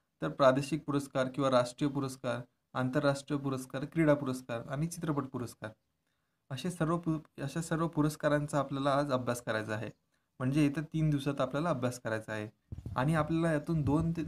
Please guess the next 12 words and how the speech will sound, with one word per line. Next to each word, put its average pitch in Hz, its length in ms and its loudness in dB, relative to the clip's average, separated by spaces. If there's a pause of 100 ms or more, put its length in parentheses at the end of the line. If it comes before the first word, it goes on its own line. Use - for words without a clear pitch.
(100)
तीन 160 160 0
प्रश्न 151 280 -2
अपेक्षित 127 460 2
आहे, - 100 2 (100)
कारण 147 220 4
पुरस्कार 170 540 -2
हा 165 240 0
असा 139 240 0
घटक 160 300 0
आहे 131 220 2 (460)
करंट 147 260 -6
अफेअरमधला, 139 560 -10